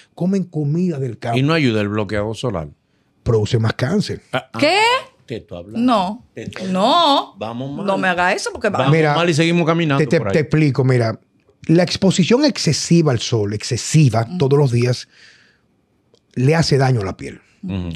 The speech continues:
Speaker 1: El problema que pasa es que los bloqueadores que utilizamos para el sol, hay un libro muy bueno de un autor que se llama Carlos Estro, Estro así mismo, está en Amazon español, se llama Supervivir. Tú lees ese libro y lo que tú necesitas saber de salud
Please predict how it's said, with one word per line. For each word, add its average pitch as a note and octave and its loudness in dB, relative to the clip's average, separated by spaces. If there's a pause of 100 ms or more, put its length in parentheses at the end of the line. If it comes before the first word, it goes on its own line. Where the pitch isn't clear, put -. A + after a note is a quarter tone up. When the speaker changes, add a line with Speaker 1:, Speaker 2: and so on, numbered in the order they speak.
Speaker 1:
El C#3+ 2
problema E3+ 2
que F3+ 2
pasa E3+ -2
es C#3+ 0 (640)
que C3+ 2
los B2+ 6
bloqueadores C#3 4 (140)
que D3 2
utilizamos C#3 2
para C3+ 0
el C3 0
sol, G#2+ -6
hay A#2 2
un C3 6
libro C3+ 4
muy C3 2
bueno A2+ -2
de G2+ -2
un A2 0
autor A2+ -2
que A2+ -2
se - -8
llama A2 -2
Carlos C#3 0
Estro, - -4 (140)
Estro A2+ 0
así A#2 -2
mismo, G#2+ -4
está - -8
en A#2+ 0
Amazon A#2+ 0
español, A2 -2
se A2 -4
llama A2+ -2
Supervivir. A#2+ -4 (280)
Tú C3+ -4
lees D3 0
ese D3 0
libro A2+ -2 (480)
y B2+ -2
lo C3 2
que C3 -2
tú D3+ 0
necesitas E3+ 0
saber C#3+ 0
de C#3+ 0
salud A#2+ -2